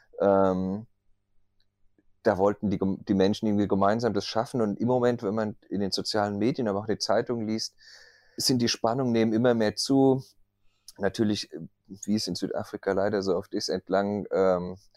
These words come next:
äh, der, der Racial Line, also der, der, der Hautfarben, der, der, der Rassen, ähm, Weiße gegen Schwarze, da kommen die Vorurteile wieder deutlicher hervor.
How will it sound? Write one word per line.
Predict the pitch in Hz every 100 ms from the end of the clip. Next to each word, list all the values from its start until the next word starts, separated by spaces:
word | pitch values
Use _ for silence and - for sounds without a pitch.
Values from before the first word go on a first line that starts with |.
| _ _ -
äh, | 92 92 87 -
der, | 92 92 90 90 104 -
der | 78 87
Racial | 104 123 - 107
Line, | 104 107 104
also | 95 98
der, | 92 95 92
der, | - 85 87
der | - 87 107
Hautfarben, | 123 - 101 104 104 101
der, | 95 90 98
der, | 104 85 101 - _ - - _ _
der | 95 101
Rassen, | 110 127 120 117 120 -
ähm, | 98 98 98 98 101
Weiße | 76 92 101 - 101
gegen | 107 104 110
Schwarze, | - 98 117 113 - 101 110 107
da | 101 92
kommen | - 107
die | 98
Vorurteile | - 110 104 - 92 95 92
wieder | 98 92
deutlicher | 82 92 - 90 95
hervor. | 98 90 - 87 92